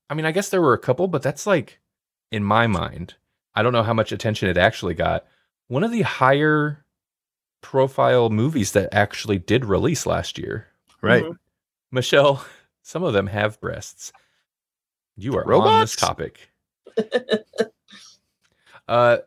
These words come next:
Speaker 1: I enjoyed it. I enjoyed it. I'm increasingly, we were just, Melanie and I were just talking about Keanu Reeves last night. I'm increasingly concerned about his health, but, um,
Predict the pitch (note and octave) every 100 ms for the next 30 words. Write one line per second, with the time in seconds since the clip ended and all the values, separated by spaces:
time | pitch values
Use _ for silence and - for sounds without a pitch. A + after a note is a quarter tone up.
0 | _ _ _ _ _ F4+ - _ _ D3
1 | A3 D4+ C#4+ A3 G3 A3+ C#4 - E3+ A3
2 | G#3 E3 G3+ F3+ G#2+ - _ _ _ _
3 | _ _ - D3 D#3+ D#3 D3 G3+ F#3 F#3+
4 | F#3 F3 D#3+ C#3 D3 D3+ D3+ D#3+ - D3
5 | D3+ D3 C3+ C3 B2+ A2 B2 A#2+ B2 B2+
6 | G#2+ G2 F2+ - G#2+ G2+ G2 F2+ F#2+ F#2
7 | F#2 F2 - F2 - A3+ C4 A#3 G3+ G#3
8 | F#3+ F#3 D#3 C3+ B2 A#2+ A#2 A#2+ - -
9 | G2+ G2 G2+ - F#2+ G2 _ _ _ _
10 | _ _ G#2+ C#3 C3+ B2 - _ _ _
11 | _ _ _ A2+ A2 G#2 F#2+ F#2+